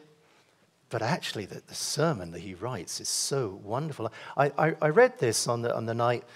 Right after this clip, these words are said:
that my, my mum died. I was with her all day, uh,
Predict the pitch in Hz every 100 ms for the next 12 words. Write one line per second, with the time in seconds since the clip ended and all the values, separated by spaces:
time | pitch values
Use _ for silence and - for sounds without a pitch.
0 | - _ 120 120 123 117 113 120 117 117
1 | 113 110 113 123 123 117 117 98 80 -
2 | - - - - 117 110 160 160 147 139
3 | - - 196 214 165 151 143 139 - -
4 | - _ - 120 113 113